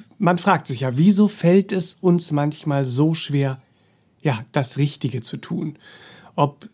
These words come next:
in der Partnerschaft oder im Beruf, ob, ja, in der Familie, im Freundeskreis oder sogar in unseren ganz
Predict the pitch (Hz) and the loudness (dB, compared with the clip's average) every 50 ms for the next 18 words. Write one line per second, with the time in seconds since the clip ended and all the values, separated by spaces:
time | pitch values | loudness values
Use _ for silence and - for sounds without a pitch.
0 | _ _ _ _ - 151 143 135 120 110 - 170 170 170 170 185 170 160 165 - | _ _ _ _ 0 2 2 2 2 2 4 4 4 4 2 -2 -4 -4 -4 -2
1 | 170 165 165 165 - - - 143 127 123 120 117 113 123 117 147 170 185 180 175 | -2 -4 -4 -4 -8 -8 -4 -4 -2 -2 -2 -2 -4 -2 0 2 2 2 2 0
2 | - - - - 147 - - - _ _ _ _ _ - 143 135 127 127 123 127 | -4 -10 -10 -10 -10 -10 -14 -20 _ _ _ _ _ -4 -2 -2 0 0 -2 -2
3 | 120 - 147 139 139 156 185 202 208 190 190 196 190 - - - - - 165 175 | -2 0 2 4 4 6 6 6 6 6 6 6 6 4 2 -4 -2 2 4 4
4 | 180 190 180 180 170 - - - 156 156 160 160 - - _ - - - - - | 4 4 4 0 -2 -4 -2 0 0 0 0 -2 -6 -14 _ -20 -20 -20 -20 -20
5 | - _ - 185 185 202 196 175 180 175 160 175 165 165 165 160 160 165 160 160 | -12 _ 4 6 6 8 6 6 6 4 4 4 4 2 2 0 0 -2 0 0
6 | 170 165 151 160 160 147 - 156 156 165 180 175 - - - - - - | 0 0 2 2 2 2 4 2 2 2 2 -2 -4 -6 -6 -8 -10 -10